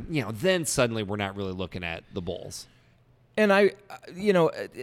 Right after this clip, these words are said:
Speaker 2: excluding the college football playoff, I really don't think the bowls mean that much.
Speaker 1: And we talked about that last time.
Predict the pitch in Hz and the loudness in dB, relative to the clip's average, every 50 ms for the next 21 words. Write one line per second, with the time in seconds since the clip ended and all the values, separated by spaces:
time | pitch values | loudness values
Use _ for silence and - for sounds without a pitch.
0 | 101 98 113 175 185 - - - - - 214 240 262 247 240 233 202 160 - - | -10 -6 -2 -2 0 0 0 0 0 0 2 2 2 4 4 4 4 4 2 4
1 | 143 131 123 - - 113 98 85 76 - 85 82 69 58 50 - - - - - | 4 4 4 4 2 0 -2 -2 -4 -6 -8 -8 -8 -10 -12 -14 -16 -18 -20 -20
2 | - - - _ _ _ _ _ _ _ _ - 165 175 165 131 131 143 135 131 | -20 -20 -20 _ _ _ _ _ _ _ _ 4 4 6 6 8 8 8 8 8
3 | 123 110 101 90 90 - 120 113 113 92 - - 104 85 - - 78 78 78 71 | 6 4 2 -2 -2 0 0 0 0 -2 -4 -6 -6 -6 -6 -8 -8 -8 -8 -8
4 | - - 92 78 73 73 73 76 80 78 69 - - 64 - - - - - - | -8 -8 -10 -10 -10 -10 -10 -8 -8 -8 -8 -10 -14 -18 -18 -18 -18 -18 -16 -16
5 | - - - _ _ _ _ _ _ _ _ _ _ _ _ _ _ _ _ _ | -18 -20 -20 _ _ _ _ _ _ _ _ _ _ _ _ _ _ _ _ _
6 | _ - 135 151 156 - 147 143 139 - 127 120 110 107 - 117 110 101 92 98 | _ -4 -4 -2 0 2 2 0 0 2 2 2 2 2 2 0 0 0 0 0
7 | 98 95 90 - - 101 92 92 92 90 90 92 | -2 -2 -2 -4 -4 -4 -4 -4 -4 -6 -6 -10